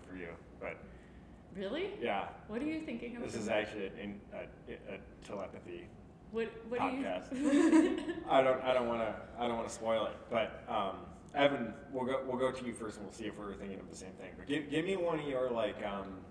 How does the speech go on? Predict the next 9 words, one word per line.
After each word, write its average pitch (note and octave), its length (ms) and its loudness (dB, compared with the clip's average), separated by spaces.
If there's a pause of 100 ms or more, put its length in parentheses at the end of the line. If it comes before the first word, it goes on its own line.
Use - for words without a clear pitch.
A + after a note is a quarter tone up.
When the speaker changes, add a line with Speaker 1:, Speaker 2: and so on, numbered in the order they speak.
(1120)
Speaker 1:
neighborhood C3 500 2
spots A2 400 0
that G#2+ 160 -6
you A2+ 120 -2
really G2+ 460 -2 (180)
will, F#2 420 -4 (540)
will A2 200 -2
vouch G#2+ 320 0 (120)
for E2+ 360 -4